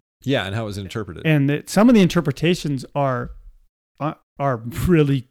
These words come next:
Speaker 2: interesting and fun. They're fun. I had a lot of fun 'cause I reviewed, like I said, I didn't know anything about Q until twenty twenty, and so I kinda was going backwards.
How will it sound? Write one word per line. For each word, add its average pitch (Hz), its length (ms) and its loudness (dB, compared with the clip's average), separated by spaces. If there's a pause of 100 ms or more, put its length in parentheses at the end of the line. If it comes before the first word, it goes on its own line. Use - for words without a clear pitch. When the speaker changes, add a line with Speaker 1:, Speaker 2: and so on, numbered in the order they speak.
Speaker 2:
interesting 139 640 -2
and 123 120 -6
fun. 110 320 -6
They're 143 100 0
fun. - 340 0
I 185 80 2
had 202 120 4
a - 20 0
lot 160 200 2
of 151 60 -2
fun 160 360 0 (600)
'cause 170 140 0
I 185 80 6
reviewed, 190 380 4
like 180 180 0
I - 40 0
said, 160 160 0
I 160 80 0
didn't 170 200 0
know 160 180 4
anything 165 320 0
about 135 320 -4
Q 156 220 0
until 139 220 -2
twenty 135 280 -4
twenty, 156 400 0
and 135 180 -4
so 143 120 -6
I 131 60 -2
kinda 170 260 -2
was 135 160 -2
going 131 180 -4
backwards. 135 720 -6